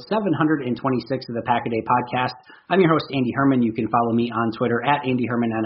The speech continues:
F L. You can always find my writing at Packer Report. We are mere days away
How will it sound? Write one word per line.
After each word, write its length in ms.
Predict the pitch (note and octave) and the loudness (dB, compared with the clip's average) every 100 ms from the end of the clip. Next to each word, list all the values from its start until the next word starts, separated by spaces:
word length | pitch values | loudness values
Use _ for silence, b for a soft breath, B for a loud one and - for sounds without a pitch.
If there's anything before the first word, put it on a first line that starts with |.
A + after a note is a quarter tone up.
| G#2 | 0
F 80 | |
L. 160 | D3 D#3+ E3 B B - | 2 2 2 B B -4
You 100 | C#3 | 2
can 100 | C3+ | 4
always 240 | B2+ B2 | 4 2
find 180 | C3+ A#2+ | 2 2
my 120 | A#2 | 2
writing 380 | A2+ A#2+ A#2+ B2 | 2 0 0 0
at 220 | A#2+ A#2 A2+ | -2 -6 -2
Packer 300 | B2 - A2+ | -4 -2 -4
Report. 400 | A2 D3+ D3+ D3 - b b D3 | 0 4 4 2 -6 b b 4
We 160 | F#3+ | 6
are 80 | F3+ | 8
mere 240 | D#3+ E3 | 8 6
days 320 | E3 C3+ D3+ C#3 | 4 4 4 4
away 240 | C3+ C#3 | 2 2